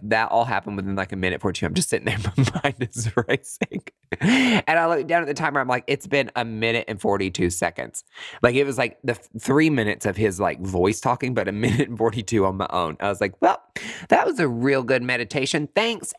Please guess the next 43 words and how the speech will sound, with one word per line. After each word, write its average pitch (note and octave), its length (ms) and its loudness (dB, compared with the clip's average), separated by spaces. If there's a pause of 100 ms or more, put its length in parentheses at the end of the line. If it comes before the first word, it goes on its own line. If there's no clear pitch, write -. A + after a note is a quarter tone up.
and D3 480 0
close G#2 480 2 (100)
out F2+ 460 0
app. - 320 -4 (160)
<laughs> - 460 -14 (220)
<laughs> F#3+ 100 4
I - 0 - (120)
was - 160 -18
like, F3 300 -6
"God, F3+ 560 -2
I B3 840 -2
don't C5 180 0
even F#4 360 0
understand E3 960 0
how C3+ 180 0
these A2+ 300 -2
people G3 520 4
do G2 520 4
it." - 180 0 (480)
Like, C3 320 2 (920)
they'll C#3 120 2
go B2+ 140 0
into, A#2+ 200 -2
like, A2 120 -2
a G#2 40 2
year-long G#2 460 2
meditation G2 500 -2
or, - 20 -4
like, D2+ 140 -2
a E2+ 80 -2
third G#2+ 240 0
day G2+ 100 2
meditation. F#2 540 -4
You F2 60 -2
hear F#2 140 2
some F#2 160 -4
of E2+ 40 -2
these E2+ 160 0
things F2 180 -2
you're D#2+ 100 0
saying. - 200 0
I'm F2+ 100 -4
like, D#2+ 160 -4